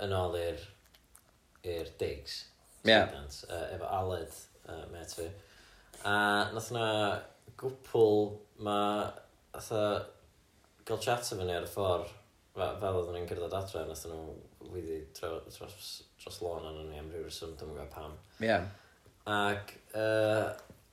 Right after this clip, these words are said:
Speaker 1: ie, oedd-, oedden nhw jyst fatha, jyst c-, cwpl fatha gothic, yy, swn i'n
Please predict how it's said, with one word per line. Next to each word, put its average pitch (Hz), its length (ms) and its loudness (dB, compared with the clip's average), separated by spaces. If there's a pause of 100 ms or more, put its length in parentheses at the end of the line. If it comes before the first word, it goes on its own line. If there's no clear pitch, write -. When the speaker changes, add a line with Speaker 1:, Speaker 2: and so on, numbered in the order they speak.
(280)
Speaker 1:
ie, 127 240 -2
oedd-, 113 320 0
oedden 113 320 0
nhw 101 80 -4
jyst 101 180 -4
fatha, 98 300 2 (1500)
jyst - 400 -4
c-, - 200 -10 (160)
cwpl 107 520 4
fatha 104 280 2 (280)
gothic, 104 680 0 (960)
yy, 90 320 0
swn 95 260 -2
i'n 87 160 -4